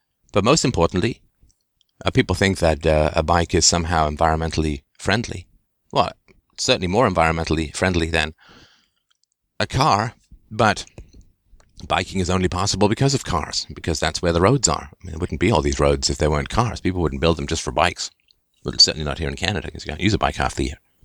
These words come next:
At least, I mean, you can. I certainly have, but it's not that comfortable. The bike doesn't do you a huge amount of good with a baby on. I mean, you can, but,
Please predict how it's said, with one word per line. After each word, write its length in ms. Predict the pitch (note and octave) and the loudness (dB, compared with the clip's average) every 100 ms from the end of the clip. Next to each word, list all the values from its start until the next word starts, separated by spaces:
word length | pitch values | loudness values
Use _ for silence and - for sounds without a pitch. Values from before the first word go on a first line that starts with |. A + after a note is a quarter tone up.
| _ _ _ _ _ | _ _ _ _ _
At 100 | C#2+ C2+ | -6 -4
least, 200 | - - | -4 -6
I 40 | |
mean, 160 | - C#2 | -10 -10
you 80 | C#2 | -8
can. 340 | - D#2+ - - - | -2 -2 -2 -8 -4
I 80 | D#2+ | 0
certainly 320 | D2+ D#2+ D#2 | 0 0 -2
have, 180 | - - | -4 -6
but 140 | - - _ | -12 -14 _
it's 200 | - - | -6 -6
not 100 | - | -4
that 180 | - - | -6 0
comfortable. 400 | D2+ - - - - _ _ _ _ _ _ E5 _ _ _ _ _ _ _ _ _ _ _ _ _ _ _ _ _ _ _ _ _ _ _ _ _ | 0 0 -6 -12 -20 _ _ _ _ _ _ _ _ _ _ _ _ _ _ _ _ _ _ _ _ _ _ _ _ _ _ _ _ _ _ _ _
The 120 | D#2+ | -4
bike 180 | D2+ D#2+ | 0 0
doesn't 200 | D2+ D2 | 0 0
do 120 | D2+ | 2
you 120 | C#2+ | 2
a 40 | C2+ | 2
huge 220 | F2 D#2+ | 2 2
amount 140 | C2+ | 0
of 60 | C2+ | 0
good 140 | C#2 | 2
with 100 | C2+ | 2
a 60 | B1 | 0
baby 280 | D2 D#2 - | 0 0 -2
on. 120 | - | -8
I 600 | - - - - - - F2 | -14 -12 -2 0 2 0 0
mean, 120 | C2+ | -2
you 80 | C2+ | 2
can, 320 | D#2+ C#2 | 2 2
but, 120 | C#2+ | -2